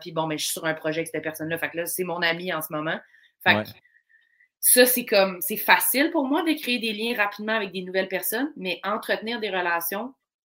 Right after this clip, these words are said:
Speaker 1: c'est,
Speaker 2: C'est ça.
Speaker 1: c'est un, c'est un bon défi, ouais. Fait que je dirais ça. Les deuils de l'amitié.
Speaker 2: Mais, bien, bonne réponse. Puis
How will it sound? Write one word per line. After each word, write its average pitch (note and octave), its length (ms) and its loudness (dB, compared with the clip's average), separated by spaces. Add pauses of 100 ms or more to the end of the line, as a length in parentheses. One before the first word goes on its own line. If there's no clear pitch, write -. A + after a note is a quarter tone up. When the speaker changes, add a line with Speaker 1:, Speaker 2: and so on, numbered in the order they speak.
(440)
Speaker 1:
c'est, - 320 -6
Speaker 2:
C'est D3 120 -4
ça. G2+ 180 0
Speaker 1:
c'est E3+ 100 -2
un, D3+ 240 -2
c'est - 140 -12
un D3 80 -4
bon E3 160 -6
défi, D#3 320 -8
ouais. C#3+ 180 -4 (140)
Fait C#3+ 160 -12
que C#3+ 180 -10
je C3+ 60 -14
dirais C#3+ 240 -14
ça. - 180 -6 (320)
Les D3+ 140 -8
deuils E3+ 240 -4
de G3 100 -4
l'amitié. F3+ 640 -6 (380)
Speaker 2:
Mais, F#2 640 -2
bien, E2+ 400 -4
bonne F2 240 0
réponse. A2+ 400 2
Puis G#2+ 240 0